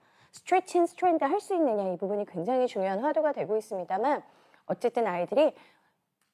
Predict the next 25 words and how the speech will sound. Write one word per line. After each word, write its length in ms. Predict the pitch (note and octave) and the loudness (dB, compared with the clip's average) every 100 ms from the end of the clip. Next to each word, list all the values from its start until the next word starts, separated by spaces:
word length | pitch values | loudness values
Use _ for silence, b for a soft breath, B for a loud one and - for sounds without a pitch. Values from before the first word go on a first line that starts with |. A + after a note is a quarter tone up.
| _ - | _ -6
소리가 720 | - B4+ A#4+ G#4 G4 D4+ D3+ | 2 6 8 8 6 4 -2
스펠링보다 600 | - - A4 G#4 E4+ C4 B3+ | -16 2 4 6 4 0 -4
더 160 | G#3 | -6
중요하게 520 | G#3 - A3 B3 G#3 A3+ | -6 -2 0 0 0 0
활용적으로는 680 | E4 G#4 G#4+ E4+ B3+ A3 | 2 2 4 2 2 -2
연결이 420 | F3 D#3 C4+ C#4+ - | -4 -2 2 2 2
돼 140 | E3 | -2
있는 340 | E3 F3 G#3 | -2 -2 -4
제가 220 | B3 F#3 F3 | -4 -8 -8
경험을 320 | F3 F3 F3 | -6 -6 -6
많이 200 | E3 F3+ | -6 -8
했습니다. 460 | A#3+ - F3+ - | -10 -14 -12 -12
그 100 | F3+ | -6
다음에 380 | A3 A3+ C4 D4 | 0 2 2 -4
단어 280 | - G#3 A3+ | -4 -2 0
확장도 520 | B3+ - A#4+ A4 F4+ | -2 0 2 4 2
좋아지죠. 520 | - F3+ A3+ G#3 D3 - | -2 -2 -4 -8 -14 -8
당연히 400 | A#3 C#4+ E4+ D4 | -2 2 4 4
내가 180 | G#3+ | 2
자신 320 | A#3 G3+ D4+ D#4+ | -2 -2 0 2
있게 160 | D4 | 0
발음하면 480 | B3+ F3+ G#3+ A3+ A3+ | -2 -4 -4 -4 -4
말을 240 | F3 G3 | -4 -6
더 160 | G3 G3 | -6 -4
하겠죠. 480 | C4 E4 - E3+ | -2 -4 -6 -10